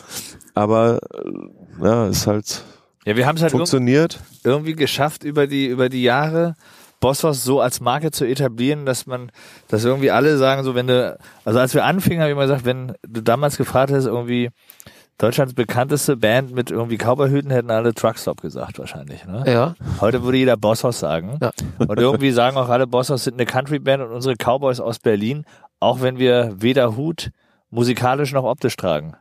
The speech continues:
Speaker 2: weißt du?
Speaker 3: Jetzt gerade
Speaker 2: Also wir
Speaker 3: auch nicht
Speaker 2: können
Speaker 3: übrigens. Ich, ich sag,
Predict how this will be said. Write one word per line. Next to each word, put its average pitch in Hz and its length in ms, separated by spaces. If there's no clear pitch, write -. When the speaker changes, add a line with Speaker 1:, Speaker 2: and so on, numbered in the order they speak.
Speaker 2:
weißt 90 220
du? 151 160
Speaker 3:
Jetzt 135 220
gerade 147 160
Speaker 2:
Also 143 120
wir 127 60
Speaker 3:
auch 151 40
nicht 139 100
Speaker 2:
können 139 140
Speaker 3:
übrigens. 104 360
Ich, 120 260
ich 135 160
sag, 131 360